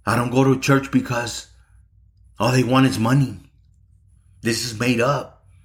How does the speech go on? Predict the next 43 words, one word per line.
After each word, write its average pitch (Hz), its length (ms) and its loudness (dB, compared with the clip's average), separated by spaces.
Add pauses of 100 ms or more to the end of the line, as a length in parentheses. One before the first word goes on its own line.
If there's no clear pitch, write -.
(160)
They 107 80 2
just 123 280 0
get 123 160 -2
rich." 127 640 -2 (1040)
Well, 131 180 4
I'm 147 120 0
talking 151 400 -2
to 156 120 0
you 147 140 2
right 139 200 2
now, 139 260 0
brother. 131 460 0 (1200)
And 123 140 2
I 156 100 2
have 170 240 -4
to 113 60 -4
pay 156 260 2
for 151 120 -6
this 107 200 0
program. 104 640 -6 (720)
And 120 160 4
I 156 60 2
don't 170 120 -6
have 151 240 0
anybody 110 460 -2
that 92 180 -10
gives 101 180 -4
me 101 180 -2
anything. 92 500 -10 (220)
And 139 140 6
I 165 60 2
don't 175 220 0
want 185 260 0
anybody 110 420 -4
to 104 80 -8
give 95 300 -10
me 95 180 -14
anything. 95 500 -18 (520)
Because 139 340 -2
I 147 60 0
want 160 400 -4 (300)
the 131 120 4
Lord 131 720 0